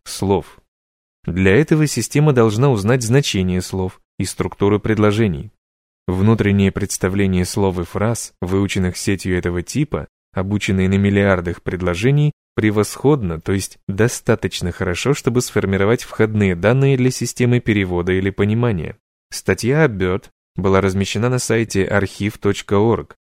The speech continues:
в октябре две тысячи восемнадцатого года, перед подачей материалов на конгресс I C L R. В течение нескольких недель команда из Фейсбука, Hugging Face, французский стартап чат-ботов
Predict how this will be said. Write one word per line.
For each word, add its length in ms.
в 140
октябре 440
две 140
тысячи 340
восемнадцатого 760
года, 400
перед 260
подачей 400
материалов 580
на 100
конгресс 520
I 120
C 240
L 220
R. 240
В 80
течение 380
нескольких 640
недель 360
команда 440
из 140
Фейсбука, 640
Hugging 540
Face, 400
французский 560
стартап 540
чат-ботов 720